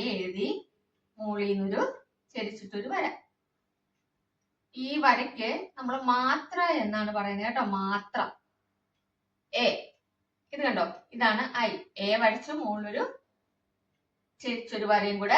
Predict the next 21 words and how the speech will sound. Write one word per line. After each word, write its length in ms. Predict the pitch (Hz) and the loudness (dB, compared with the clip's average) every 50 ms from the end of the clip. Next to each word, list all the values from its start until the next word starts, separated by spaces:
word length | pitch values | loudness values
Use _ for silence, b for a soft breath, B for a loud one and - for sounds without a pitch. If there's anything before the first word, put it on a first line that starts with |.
| - - | 8 8
വരച്ചു. 240 | 262 247 247 - 202 | 6 4 2 -2 -2
അതായത് 360 | 196 202 214 214 214 226 254 | -2 0 2 2 2 0 0
നമ്മുടെ 220 | 277 254 262 277 294 262 | -2 -2 -2 -2 -4 -4
ഇവിടെ 180 | 233 262 254 254 | -2 -2 0 0
മുട്ടണം 420 | 233 202 196 190 - 185 190 196 233 | 0 -2 -4 -4 -4 -4 -4 -2 -2
കേട്ടോ. 200 | 440 508 - - - - - - _ _ _ _ _ _ _ _ - | -2 2 4 4 4 2 -2 -10 _ _ _ _ _ _ _ _ -10
ഈ 100 | 254 302 - - | -6 -4 -2 0
ചെറിയ 300 | - 269 269 277 285 285 277 | 0 0 0 2 0 0 0
നമ്മൾ 240 | 269 262 269 277 277 | -2 -4 -4 -4 -6
ഇവിടുന്ന് 340 | 277 277 285 285 277 277 269 | -4 -4 -6 -6 -8 -8 -8
ഒരു 140 | 277 285 285 285 - _ _ _ _ _ _ _ _ _ _ _ _ _ _ _ _ _ _ _ _ _ _ _ | -6 -6 -8 -8 -10 _ _ _ _ _ _ _ _ _ _ _ _ _ _ _ _ _ _ _ _ _ _ _
കുട്ടി 240 | 311 302 - - 294 | -12 -12 -8 -4 0
വര 180 | 285 285 277 277 269 | 2 4 6 6 6
വരച്ചിട്ടില്ലായിരുന്നു 680 | 254 - - - - - - 240 240 226 220 214 226 226 | 4 4 0 -4 -12 -14 -6 -2 0 0 0 0 0 0
എയുടെ 200 | 240 240 240 247 240 240 | 2 2 2 2 0 0
മുകളില്, 300 | 240 247 247 277 - - - - - _ _ _ _ _ - | 0 0 0 0 -2 -2 -2 -8 -16 _ _ _ _ _ -2
ആ 140 | - 240 247 269 - - | 0 2 4 4 4 4
വരയിൽ 300 | - 214 208 220 240 240 233 | 2 0 0 0 -2 0 -2
തന്നെ 220 | 220 202 214 226 247 240 | -2 -2 -2 -4 -4 -4
നിങ്ങള് 260 | 214 202 208 262 539 - - - - _ _ _ _ _ _ _ - | -4 0 2 2 2 2 0 -6 -14 _ _ _ _ _ _ _ 0
മുട്ടിക്കണം. 500 | 285 277 - 262 - 208 196 - - | 0 0 0 -2 -2 0 -2 -2 -2